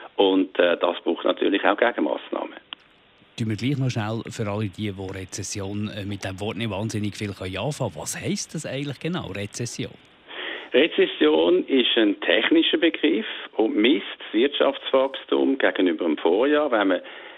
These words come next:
Speaker 1: zwei Quartale hintereinander weniger Wirtschaftswachstum gehabt hat als im Vorjahr, also eine Kontraktion, dann redet man von einer Rezession. Und ich glaube, im zweiten Quartal sind wir ganz klar in der Rezession, die jetzt schon im ersten Quartal angefangen hat.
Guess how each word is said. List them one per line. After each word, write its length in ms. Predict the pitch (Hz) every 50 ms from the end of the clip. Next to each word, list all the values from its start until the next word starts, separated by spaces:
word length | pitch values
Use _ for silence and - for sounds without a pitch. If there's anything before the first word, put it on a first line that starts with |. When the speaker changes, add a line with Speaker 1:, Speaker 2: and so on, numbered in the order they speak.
| - - - _ _ - - -
Speaker 1:
zwei 280 | 110 110 113 139 190
Quartale 600 | 190 - - 143 135 - - 131 123 127 127 110
hintereinander 880 | 107 - 139 165 175 170 156 156 143 127 120 107 104 104 104 104 98 - 85
weniger 400 | 90 101 113 156 170 160 160 143
Wirtschaftswachstum 1040 | 143 147 151 151 - - - 143 143 - - - - 135 123 - - - - 131 117
gehabt 320 | - - 120 113 104 101
hat 20 | -
als 180 | 92 95 -
im 100 | 92 92
Vorjahr, 480 | - - 101 101 117 135 143 139 123 101
also 180 | 95 - -
eine 80 | 80 80
Kontraktion, 1300 | - - - - 147 151 151 147 - - 92 85 - - - - - - 85 87 101 123 160 226 226 - _ - - - - - - - _ _
dann 300 | _ 107 98 101 120 135
redet 240 | 123 113 113 113 -
man 120 | - 107 107
von 240 | - 107 101 101
einer 220 | 98 92 90 85 -
Rezession. 680 | 85 78 - - - - - - - - - - - - -
Und 140 | - 92
ich 120 | 92 - -
glaube, 380 | - 104 101 110 120 120 -
im 160 | 110 92 92 -
zweiten 380 | - 95 92 110 - - -
Quartal 640 | - - - 123 - - 67 60 58 57 - - - - - - - _ - -
sind 180 | - 104 107
wir 60 | 110 107
ganz 300 | - 92 87 92 101 - -
klar 420 | - - 95 92 92 98 98 110 - - - - -
in 140 | - - 95
der 100 | 101 101
Rezession, 680 | 98 95 95 - - 90 - - - 98 98 120 123 101
die 60 | 90
jetzt 180 | 92 101 - -
schon 160 | - 107 101
im 80 | 98
ersten 240 | 98 98 - - 98
Quartal 520 | - - - 87 87 - - - 82 82 80
angefangen 520 | 67 76 76 - - - 80 78 80 76
hat. 120 | - -